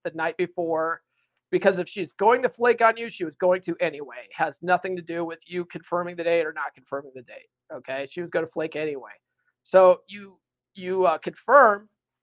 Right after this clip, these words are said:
and, uh, and if she's, if she's down for tomorrow still, cool. You're usually good to go. Uh, you could also throw in another confirm the next day, like, "Hey,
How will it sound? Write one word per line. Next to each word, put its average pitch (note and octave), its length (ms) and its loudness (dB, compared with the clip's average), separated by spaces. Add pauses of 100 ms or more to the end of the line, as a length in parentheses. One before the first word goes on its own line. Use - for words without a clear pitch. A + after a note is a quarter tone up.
(560)
and, F3 440 -2
uh, D#3+ 300 2 (440)
and F3 140 -2
if D#3 100 -8
she's, F3 300 -12 (140)
if E3 120 -10
she's D#3 200 -10
down G3 320 4
for A3+ 120 -4
tomorrow A3+ 400 2
still, C4 460 4 (280)
cool. G3 280 -2 (180)
You're D#3+ 140 -14
usually E3+ 380 -10
good D#3+ 240 -6
to D3 80 -14
go. C#3 320 -8 (560)
Uh, F3+ 320 8
you G3 100 -14
could A3 100 6
also A3 240 8
throw A#3+ 280 6
in G#3+ 80 0
another G3+ 340 2
confirm G#3+ 580 0
the F#3+ 80 -4
next F#3 380 -4
day, A3 360 0
like, F3 240 -2
"Hey, G#3+ 420 2